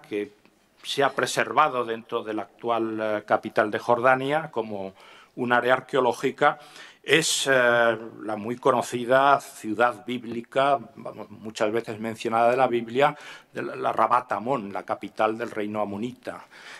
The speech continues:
Aquí tiene, mm, lugar ese conocido pasaje de, del Libro de los Reyes, donde el rey David,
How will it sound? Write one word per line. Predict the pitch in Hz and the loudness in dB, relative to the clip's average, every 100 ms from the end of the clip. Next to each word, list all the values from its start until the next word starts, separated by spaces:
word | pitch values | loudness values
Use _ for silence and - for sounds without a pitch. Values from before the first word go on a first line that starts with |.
| - | -8
Aquí | - - | -4 0
tiene, | - 127 131 143 147 - _ _ - | 2 4 4 2 0 -10 _ _ -18
mm, | 107 107 104 110 | -14 -12 -12 -4
lugar | 127 123 135 151 | 0 2 2 2
ese | 139 - 123 113 | -2 -2 -4 -4
conocido | - 120 113 - 127 123 120 117 110 - - - _ - | -4 -4 -4 -4 -6 -2 2 2 2 -4 -20 -20 _ 0
pasaje | 123 - 135 - - 113 113 | 0 2 0 0 -6 -4 -4
de, | 107 101 101 - | -6 -8 -12 -20
del | 117 113 107 | -16 -12 -10
Libro | 107 110 | -8 -4
de | 110 | -2
los | 113 107 | 0 0
Reyes, | 123 123 123 139 139 - - - - - | 0 0 2 2 0 -6 -20 -20 -20 -6
donde | 120 120 123 120 131 135 | 0 0 0 -2 0 2
el | 120 110 | 2 2
rey | 117 117 | 2 2
David, | 110 120 139 | 2 2 -2